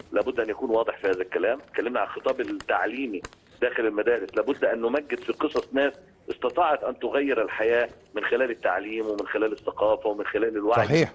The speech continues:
Speaker 1: وليس فقط بالتباهي وامتلاك الناس. انت حضرتك دلوقتي قبل ما ادخل مع حضرتك على الهوا كنت بتحكي قصه لطيفه جدا، وبتتكلم بتقول ان الناس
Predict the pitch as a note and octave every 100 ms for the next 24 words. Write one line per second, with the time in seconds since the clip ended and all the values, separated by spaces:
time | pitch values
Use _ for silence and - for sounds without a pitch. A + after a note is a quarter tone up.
0 | - B2 D#3+ - C#3+ D#3+ D#3 D3 - -
1 | _ - - C#3+ D#3 - - A#2+ C#3+ C#3
2 | B2 A2+ A#2 A#2+ A#2+ F#2+ F#2 - D3 -
3 | G3 F#3+ G3+ G#3 G3 F3 D#3 E3 D#3 D3+
4 | D3+ D3 B2 G#2+ A2+ B2+ D3+ D3+ F#2+ G2
5 | F#2+ F#2+ F#2 F#2+ C#3 C3+ - - _ _
6 | - _ - D3+ D#3+ - - F3+ F3+ F#3
7 | D3 C#3 D#3+ D3 D#3 C#3+ D3 C#3 _ _
8 | _ - A2 - D3 E3+ E3 E3 C3 B2
9 | D#3 D#3+ D3 - C3+ C3+ C#3+ D#3